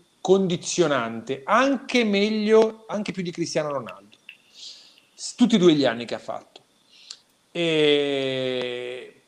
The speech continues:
Però c'è l'aspetto economico, per cui l'Inter non si poteva assolutamente sottrarre a questa cessione. E poi devo dire anche una cosa. Io penso, sono convinto che la più grande perdita per l'Inter tra Conte e Lukaku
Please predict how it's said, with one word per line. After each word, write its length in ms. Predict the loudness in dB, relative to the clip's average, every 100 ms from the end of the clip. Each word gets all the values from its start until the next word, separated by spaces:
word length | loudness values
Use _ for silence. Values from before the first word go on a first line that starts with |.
| _ _ _ _
Però 520 | 4 8 8 6 2 -20 _ _ _ _ _
c'è 160 | -12 -10
l'aspetto 360 | -10 -10 -10
economico, 580 | -8 -10 -10 -10 -8 -8
per 120 | -8 -10
cui 160 | -8
l'Inter 280 | -6 -8 -8
non 100 | -10
si 100 | -12
poteva 280 | -8 -4 -4
assolutamente 480 | -4 -8 -8 -10 -12
sottrarre 400 | -14 -6 -6 -4
a 20 |
questa 220 | -8 -10
cessione. 720 | -6 -6 -4 -4 -4 -6 -8 -10 _ -8
E 100 | 2
poi 160 | 6
devo 120 | 6
dire 180 | 6 6
anche 120 | 4 -2
una 120 | -4
cosa. 500 | -4 -6 -6 -10 -10 _ _
Io 160 | -4 -4
penso, 460 | 0 0 0 -4
sono 200 | -6 -6
convinto 920 | -4 -4 -2 0 0 0 -2 -2 -6 _ _ _
che 360 | -2 2 2 0
la 220 | -2 -2
più 260 | -2 -8 0
grande 340 | 4 6 4
perdita 400 | 4 4 4 -2
per 160 | -2 -2
l'Inter 800 | -2 -2 -4 -12 -6 -6 -6 -12 _ _ _
tra 240 | -2 -2 -2
Conte 420 | 2 4 4 0
e 40 | 0
Lukaku 720 | 0 2 0 0 -10 -10